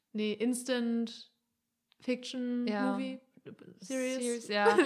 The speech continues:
Speaker 1: <laughs>
Speaker 2: Ja, stimmt.
Speaker 1: Production.
Speaker 2: Also da, äh, darauf freue ich mich auf jeden Fall schon richtig, weil
Speaker 1: Ich mich
Speaker 2: wir,
Speaker 1: auch.
Speaker 2: also wir fanden ja beide Anne Plus auch toll und jetzt ist es natürlich
Speaker 1: Versteht
Speaker 2: auch noch
Speaker 1: man
Speaker 2: mal
Speaker 1: endlich was?
Speaker 2: Ja, jetzt muss man nicht erst, äh,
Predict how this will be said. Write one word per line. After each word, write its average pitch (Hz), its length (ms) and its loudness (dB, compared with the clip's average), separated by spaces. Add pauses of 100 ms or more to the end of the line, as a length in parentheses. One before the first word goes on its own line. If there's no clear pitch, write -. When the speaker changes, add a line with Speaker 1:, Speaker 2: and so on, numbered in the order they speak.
Speaker 1:
<laughs> - 180 -14
Speaker 2:
Ja, 226 100 2
stimmt. 240 200 0
Speaker 1:
Production. 240 340 6
Speaker 2:
Also 214 220 4 (400)
da, 226 520 6
äh, 226 40 4
darauf 233 260 4
freue 240 160 4
ich 233 60 2
mich 220 160 4
auf 202 100 -4
jeden 208 120 0
Fall 202 140 -4
schon 190 140 -6
richtig, 185 440 -4
weil 196 80 4
Speaker 1:
Ich 226 80 2
mich 247 140 2
Speaker 2:
wir, - 140 -2
Speaker 1:
auch. 202 40 2
Speaker 2:
also 208 200 2
wir 214 120 4
fanden 202 240 -2
ja 202 100 0
beide 196 260 4
Anne 190 180 0
Plus 226 300 -2
auch 185 140 -4
toll 196 480 0
und 202 240 0 (320)
jetzt 196 420 -4
ist 190 140 -10
es 208 80 -6
natürlich 214 200 2 (140)
Speaker 1:
Versteht - 140 2
Speaker 2:
auch 202 40 2
noch 226 80 2
Speaker 1:
man 240 120 4
Speaker 2:
mal 226 180 4
Speaker 1:
endlich 240 300 0
was? - 320 0
Speaker 2:
Ja, 226 340 10
jetzt 226 240 2
muss 240 220 0
man 247 100 4
nicht 240 140 2
erst, 220 400 2
äh, 196 420 8